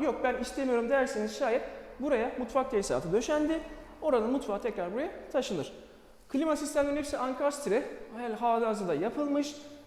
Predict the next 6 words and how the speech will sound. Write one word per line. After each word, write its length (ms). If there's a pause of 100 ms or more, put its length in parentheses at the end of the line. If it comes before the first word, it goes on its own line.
(120)
Ee, 220 (100)
ısıtma 540 (420)
altyapısı 600
döşenmiş. 580 (300)
Zaten 300 (180)
Akbük'te 520